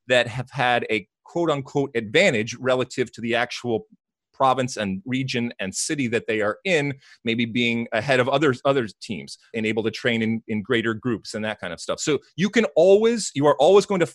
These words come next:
find things where there is a disadvantage and an advantage. This is not about being fair. This is about doing, this is about trying to be as fair as you possibly can with the understanding that it's never going to be fair. That, once again, this is getting the, in a crap situation,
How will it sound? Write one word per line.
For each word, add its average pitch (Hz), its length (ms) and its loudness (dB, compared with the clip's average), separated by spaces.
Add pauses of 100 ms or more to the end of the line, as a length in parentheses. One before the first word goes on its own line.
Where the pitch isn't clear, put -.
find 151 260 0
things 156 300 -4
where 123 120 2
there 120 160 2
is 120 60 -6
a 117 160 -2
disadvantage 131 580 -2
and 117 80 -4
an 107 180 -2
advantage. 139 340 0 (260)
This 131 100 -2
is 135 100 -2 (100)
not 135 160 4
about 143 240 4
being 127 280 2 (220)
fair. 127 260 4
This 127 160 -4
is 117 160 -8
about 113 160 2 (140)
doing, 131 160 -2 (180)
this 156 120 -10
is 160 100 -4
about 147 140 4 (260)
trying 226 300 4
to 214 40 4
be 185 200 2
as 139 140 -2
fair 156 160 6
as 143 80 0
you 147 80 2
possibly 139 360 0
can 151 240 -4
with 135 140 -4
the 139 100 0
understanding 139 540 0
that 123 100 0
it's - 120 -10
never 139 300 2 (100)
going 107 200 0
to - 40 -14 (100)
be 92 60 -4 (160)
fair. 73 160 -2 (440)
That, 127 140 4 (300)
once 123 120 -4
again, 139 260 2 (260)
this - 180 -10
is 113 60 -4 (460)
getting 123 280 2
the, 104 180 -4 (920)
in 110 120 -4
a - 80 -10
crap - 400 0
situation, 143 840 -2